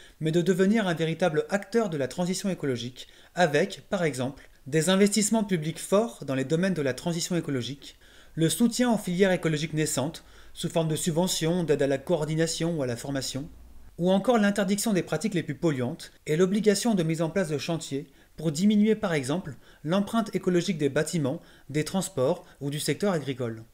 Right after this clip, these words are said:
Mais pour l'économiste, ces solutions n'ont clairement pas la même élégance que la mise en place d'un nouveau marché et donnent bien trop de place au pouvoir public. Une autre solution aurait pu consister à dire que les pays avec une réglementation environnementale plus stricte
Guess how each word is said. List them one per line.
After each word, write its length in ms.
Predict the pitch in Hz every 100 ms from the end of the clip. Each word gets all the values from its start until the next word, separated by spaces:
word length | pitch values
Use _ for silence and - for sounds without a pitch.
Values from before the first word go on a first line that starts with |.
| _ _ _ _ 139
Mais 120 | 160
pour 200 | 175 190
l'économiste, 640 | 226 240 143 180 202 -
ces 160 | 147 180
solutions 460 | 165 202 202 269 226
n'ont 80 |
clairement 260 | 165 170 170
pas 140 | -
la 120 | 208 156
même 200 | 147 160
élégance 540 | 208 180 160 190 226
que 100 | -
la 80 | 135
mise 180 | 139 151
en 80 | 143
place 180 | 202
d'un 100 | 151
nouveau 160 | 127 175
marché 400 | 147 120 123 123 - - - _ 151
et 60 |
donnent 200 | 151 180
bien 100 | 190
trop 160 | 214 208
de 80 | 143
place 540 | 143 170 202 - -
au 80 | 123
pouvoir 320 | 123 139 180
public. 560 | 160 123 120 - - - _ _ -
Une 140 | 180
autre 220 | 240 202
solution 600 | 175 220 190 - 202 254 220
aurait 160 | 143
pu 120 | 156
consister 440 | 170 202 226 - 214
à 80 | 135
dire 340 | 123 196 - - - -
que 100 | -
les 120 | 170
pays 320 | 175 196 226 233
avec 220 | 156 156
une 100 | 151
réglementation 720 | 180 185 190 185 190 - 208 170
environnementale 580 | 156 170 165 165 160
plus 120 | 160 160
stricte 420 | - 143 -